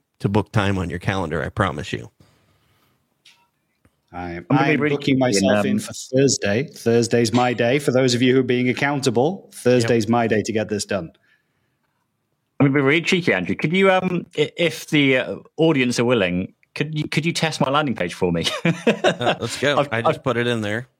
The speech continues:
Speaker 3: I've created this. This is my, like, eight steps webinar that I was mentioning earlier, where I'm, I obviously need to create some kind of collateral, um, to use that instead. But I'd love for, if anyone's watching or listening, to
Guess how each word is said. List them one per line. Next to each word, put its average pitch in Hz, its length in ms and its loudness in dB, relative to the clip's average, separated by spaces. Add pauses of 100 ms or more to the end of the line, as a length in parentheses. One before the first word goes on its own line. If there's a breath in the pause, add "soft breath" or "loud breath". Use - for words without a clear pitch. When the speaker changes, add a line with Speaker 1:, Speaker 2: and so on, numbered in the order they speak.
(280)
Speaker 3:
I've 131 140 0
created 175 340 -4
this. 156 300 -4
This 143 160 0
is 123 100 -2
my, 120 160 2
like, 110 300 -4
eight 117 180 -4
steps - 260 -4
webinar 120 340 0
that 113 60 -2
I 101 40 -2
was 113 80 -2
mentioning 107 400 0
earlier, 101 280 0
where 98 160 -2
I'm, 101 220 0
I 101 160 0
obviously 101 260 -2
need 95 120 -2
to - 60 -14
create 95 240 -2
some 92 280 -8 (380)
kind 90 140 -4
of 85 60 -6
collateral, 92 540 -2 (180)
um, 85 220 -4
to 95 140 -8
use 90 160 -4
that - 100 -4
instead. 87 320 -2
But 95 100 -2
I'd 113 140 2
love 131 160 0
for, 135 100 -2
if 117 100 0
anyone's 110 200 -2
watching 113 320 0
or 98 120 2
listening, 90 440 -4 (420 soft breath)
to 98 280 2